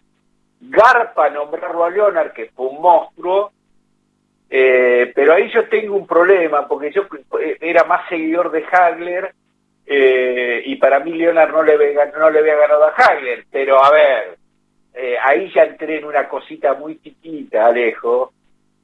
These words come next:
del bordado fino de, de, de la predilección, por eso no lo puse a, a Leonard. A mí me llenaba, por ejemplo, más Larry Holmes, que me parece un boxeador, eh, a lo,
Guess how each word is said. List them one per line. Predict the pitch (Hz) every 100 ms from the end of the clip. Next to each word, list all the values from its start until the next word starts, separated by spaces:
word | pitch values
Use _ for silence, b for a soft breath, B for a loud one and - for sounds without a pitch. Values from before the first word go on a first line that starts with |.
| -
del | 120 123
bordado | 120 127 131 151 151 147
fino | - 160 156 139
de, | 123 117 110
de, | 110 110 107 107 101 98 _ _ _ _ _
de | 120 120
la | 123
predilección, | 123 123 127 143 - - 180 143 110
por | 113 120
eso | 135 123
no | 113
lo | 113 107
puse | - 120 - 104 98 - _ _ _ _
a, | 110 107
a | 117
Leonard. | 143 180 147 127 127
A | 131
mí | 170
me | 190
llenaba, | 165 143 156 156 151
por | 135
ejemplo, | 131 160 151 - 143
más | 160 170 160 -
Larry | 131 147 151 147 135
Holmes, | 202 170 127 - -
que | 113
me | 113
parece | 120 131 139
un | 131
boxeador, | 123 113 123 127 139 139 _ _ _ _ _ -
eh, | 117 113 110 107 104 101 98
a | 120
lo, | 127